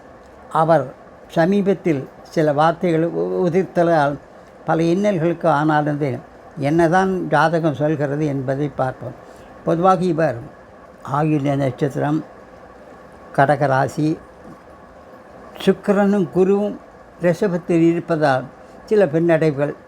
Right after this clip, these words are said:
பெண்கள் சார்ந்தது. அதேபோல் சூரியனும் செவ்வாயும் பன்னிரெண்டில், ர-, ராசிக்கு பன்னிரெண்டில் இருப்பதால் அரசு சார்ந்த பல வெகுமதிகள் மற்றும் பட்டங்கள் இன்னும் வருவதற்கு வாய்ப்பு இருக்கிறது. பதிமூன்று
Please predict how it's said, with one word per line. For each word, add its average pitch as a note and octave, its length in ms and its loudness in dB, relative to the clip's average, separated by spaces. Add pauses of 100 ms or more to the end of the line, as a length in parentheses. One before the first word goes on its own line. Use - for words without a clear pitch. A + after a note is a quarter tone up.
(220)
பெண்கள் E3 340 0
சார்ந்தது. C3+ 500 -2 (480)
அதேபோல் E3+ 460 0
சூரியனும் A#3+ 580 2
செவ்வாயும் E3+ 560 0 (920)
பன்னிரெண்டில், E3 680 2 (280)
ர-, E3 280 -6 (140)
ராசிக்கு E3+ 500 -2 (100)
பன்னிரெண்டில் D#3 540 2
இருப்பதால் C#3+ 400 0 (260)
அரசு E3 420 -2
சார்ந்த D#3+ 440 2 (160)
பல E3+ 280 2
வெகுமதிகள் E3+ 760 0
மற்றும் E3 420 -2
பட்டங்கள் E3 540 0
இன்னும் G#3 420 0
வருவதற்கு E3 580 0
வாய்ப்பு D#3+ 340 -2
இருக்கிறது. D3 480 -4 (480)
பதிமூன்று G#3 640 2